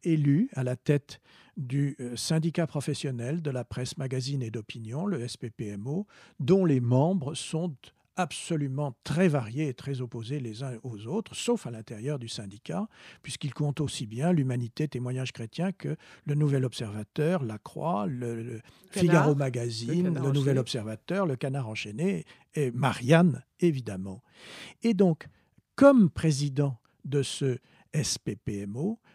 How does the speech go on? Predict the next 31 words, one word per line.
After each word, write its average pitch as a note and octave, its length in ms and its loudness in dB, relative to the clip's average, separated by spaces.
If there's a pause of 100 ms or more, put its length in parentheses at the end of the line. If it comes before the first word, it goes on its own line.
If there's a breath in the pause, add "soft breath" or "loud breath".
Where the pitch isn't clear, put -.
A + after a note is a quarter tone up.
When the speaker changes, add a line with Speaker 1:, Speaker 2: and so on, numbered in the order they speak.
(140)
Speaker 1:
j'ai D#3 280 6
été B2+ 320 0
élu D3 320 -2 (200)
à A3+ 140 2
la G3 140 4
pré-, A#2+ 300 -6
à B2+ 100 -2
la A#2+ 100 -4
présidence C#3 640 -4
de F#3 80 4
la D3 140 2
Fédération A#2 600 -6
de G#2+ 60 -8
la G2 100 -8
presse D#3+ 320 -6
pour G#2 200 -12
un G2+ 80 -8
mandat A2 340 -4
de A2 160 -10
deux A#2 440 6
ans. F#2 120 -12 (300)
Et C3 60 -4
puis E3+ 200 2
aujourd'hui, B2+ 600 0 (360 loud breath)
j'exerce C#3+ 580 -2
donc C#3+ 260 -2
toujours D3+ 400 4
la G#2 80 -4
présidence A#2 560 -8
du G#2+ 140 -12
syndicat, A2 640 -8